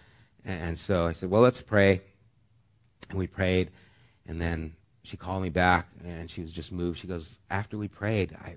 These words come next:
was able to sell. Like, it was just miraculous." And I thought, "Oh, that's neat." And then immediately my mind went to Cynthia Wheat, and I thought, "God, I've been praying for her to be healed.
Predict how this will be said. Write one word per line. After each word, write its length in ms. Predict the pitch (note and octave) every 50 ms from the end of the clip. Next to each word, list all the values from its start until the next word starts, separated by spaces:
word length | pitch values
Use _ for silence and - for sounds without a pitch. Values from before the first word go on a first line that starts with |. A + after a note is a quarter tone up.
| - -
was 180 | - D#2+ D#2+ E2
able 240 | E2+ F2+ E2+ F#2
to 100 | - -
sell. 380 | - - - G2 F2+ G#2+ G#2 G2+
Like, 200 | E2+ C#2 D#2 E2 _ -
it 100 | G2+ F#2+
was 220 | F#2 F#2 F2 F#2
just 320 | F#2 G2 F#2+ - - - _ _ _ _ _ _ _ _ _ _ D#2 C#2+ D2+ C#2 D2+
miraculous." 880 | A2+ A2+ B2 C3 D#3 E3 E3 - C3+ A#2 E2 B1+ - - - - - - _ _ _ _ _ _ _ _ _ _ _ -
And 100 | - E2
I 40 | F2+
thought, 220 | - D#2+ D2+ C2 D#2
"Oh, 80 | E2 F#2
that's 320 | A#2+ C#3+ C#3 - - -
neat." 280 | G2+ F#2 F2+ F#2+ F#2+ - -
And 100 | F#2+ F#2
then 140 | G2 F#2+ F#2
immediately 560 | F#2+ F#2 G2+ A2 A2+ G#2+ G#2+ - - G2 F#2+
my 160 | F#2+ F#2 F2+
mind 340 | F#2 F#2 D#2+ E2+ F2+ F2+ F2
went 200 | E2+ E2+ D#2+ -
to 200 | - E2 E2 D#2+ _ _ _ _ _ _ _
Cynthia 500 | - - - G#2 G2+ - - F2 F2+ E2+
Wheat, 360 | D#2+ D#2+ F2 F2+ D#2+ - - _ - -
and 100 | E2+ E2
I 140 | E2+ E2+ E2 - -
thought, 200 | - E2 E2 _ _ _ _ _ _ _ _ _ _ _ _ _ _ _ _ _ _ _ _ _ _ _ _ _ _ _ _ _ _ _ _ -
"God, 200 | - F#2 G2 F2 D#2+
I've 100 | - - _ - - _ _ _ _ _ _ _ _ _ _ _ _ _ -
been 120 | G#2 F2+
praying 340 | - - C3+ C#3+ D3 C#3 -
for 160 | - G2 E2+
her 300 | - - C#3 D#3 C#3+ A#2
to 100 | F2 D#2+
be 160 | C#2 D2+ D2
healed. 520 | D2 - - C3 D3 C3+ G2 E2 D#2 D2+